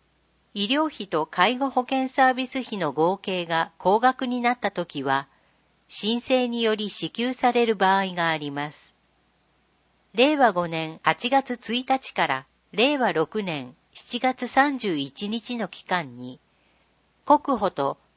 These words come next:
介護保険で支払った金額の合計額が自己負担限度額を超えた場合、申請すると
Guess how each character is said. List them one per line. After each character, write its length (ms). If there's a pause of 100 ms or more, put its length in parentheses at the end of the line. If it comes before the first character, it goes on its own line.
介 240
護 140
保 200
険 220
で 120
支 180
払 260
っ 100
た 140
金 260
額 260
の 180
合 220
計 240
額 300
が 220 (720)
自 180
己 140
負 160
担 280
限 220
度 140
額 340
を 120
超 160
え 60
た 180
場 260
合、 60 (840)
申 300
請 280
す 180
る 120
と 300